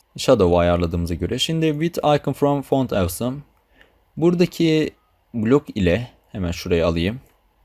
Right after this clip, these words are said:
Hemen şunu da alayım. Altında bulunanı.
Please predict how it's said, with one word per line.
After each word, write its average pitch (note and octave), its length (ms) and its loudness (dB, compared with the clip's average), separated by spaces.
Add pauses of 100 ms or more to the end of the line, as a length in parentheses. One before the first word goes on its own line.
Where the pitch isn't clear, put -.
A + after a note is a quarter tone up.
(520)
Hemen G2+ 200 -4
şunu G2+ 280 -4
da E2+ 60 0
alayım. F2+ 260 -6 (1000)
Altında F2+ 420 0
bulunanı. E2+ 560 -4